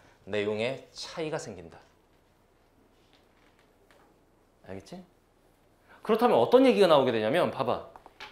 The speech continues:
잘 봐. P면 Q이다, P이다, 따라서 Q이다. 즉, P면 Q이다의 P하고 P이다의 P가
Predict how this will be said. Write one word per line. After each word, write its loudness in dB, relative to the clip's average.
잘 -8
봐. -2
P면 0
Q이다, -2
P이다, -2
따라서 -2
Q이다. -16
즉, -8
P면 2
Q이다의 0
P하고 -4
P이다의 -2
P가 -6